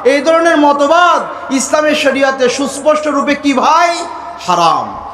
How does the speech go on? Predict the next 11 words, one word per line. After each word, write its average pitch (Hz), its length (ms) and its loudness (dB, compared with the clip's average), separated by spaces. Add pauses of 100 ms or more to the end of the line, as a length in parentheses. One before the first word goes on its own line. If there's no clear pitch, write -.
(920)
এটা 269 220 2
আকল 277 460 2
দিয়েও 339 380 4
টিকবে 339 320 0
না, 381 360 2 (440)
নাকাল 285 520 0
বা 285 160 0
দলিল 339 540 2
দিয়েও 349 400 2
টিকবে 202 320 -2
না। 139 200 -4